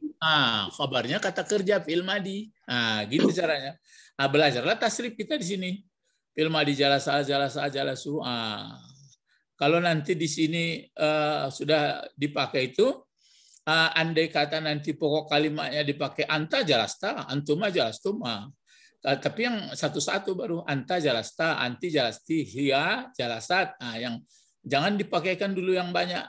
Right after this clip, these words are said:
Hmm. Memang metode Arab itu bagus juga, tapi lain-lain gayanya. Kita pendekatan dari susunan kalimat, mereka itu, oh, diramu dulu, ah, diramu. Pokoknya simpan, kok kayu ukuran sekian, aku anggoknya.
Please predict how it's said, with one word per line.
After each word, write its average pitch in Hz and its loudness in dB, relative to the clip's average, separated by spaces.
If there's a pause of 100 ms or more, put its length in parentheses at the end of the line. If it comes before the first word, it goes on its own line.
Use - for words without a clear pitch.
(140)
Hmm. 131 -16 (500)
Memang 311 0
metode 175 2
Arab 170 2
itu 349 0
bagus 151 0
juga, 170 0
tapi 180 -2
lain-lain 160 2
gayanya. 127 0
Kita 143 -2
pendekatan 156 2
dari 147 0
susunan 127 -4
kalimat, 123 -2 (480)
mereka 156 4
itu, 240 -2 (160)
oh, 160 2
diramu 202 4
dulu, 185 -2
ah, 107 -2
diramu. 135 0
Pokoknya 165 0
simpan, 160 0
kok - -2
kayu 170 2
ukuran 160 -2
sekian, 180 -2 (160)
aku - -2
anggoknya. 135 2